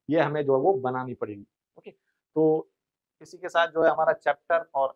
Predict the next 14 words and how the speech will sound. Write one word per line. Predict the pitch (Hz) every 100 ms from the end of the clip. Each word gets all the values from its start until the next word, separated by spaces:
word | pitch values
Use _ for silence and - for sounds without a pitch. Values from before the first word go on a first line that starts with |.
| 135
exercise | - - 175 170 135
जो | 143
है | 151 - _ _ -
एट | 165 165
पॉइंट | 180 175 160
टू | 214 -
और | 135 -
chapter | 143 - 165 131 _ _ 131
number | 143 156 -
eight | 151 170
जो | 147
है | 147
यहाँ | 135 127 -
पे | 208